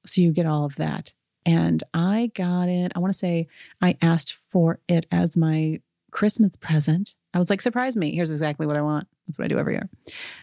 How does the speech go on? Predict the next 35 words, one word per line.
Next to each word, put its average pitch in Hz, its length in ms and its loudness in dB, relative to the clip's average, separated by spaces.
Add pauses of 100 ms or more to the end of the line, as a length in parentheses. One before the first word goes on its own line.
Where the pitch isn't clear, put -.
(120)
And 170 260 6
so 151 580 0
I 160 180 -2
was 156 140 0
surprised 170 520 -2
with 156 100 0
that 147 220 -4
gift. 147 420 -2
And 160 140 4
it's, - 420 -2
it - 60 -2
was 170 120 2
my 214 120 2
favorite 226 280 -2
gift 214 320 -4
because 165 220 0
I 170 60 2
use 160 240 0
it 165 120 -2
all 151 260 0
the 165 120 -2
time. 247 480 0 (460)
It's 180 180 -2
really 165 320 0
great. 185 340 -2
I 165 120 -2
enjoy 165 380 0
it. 151 140 -4 (640)
And 170 480 4 (120)
I 175 140 0
saw, 175 320 0
I 170 80 -2
watched 175 300 -4
a 170 40 -2
ton 190 540 0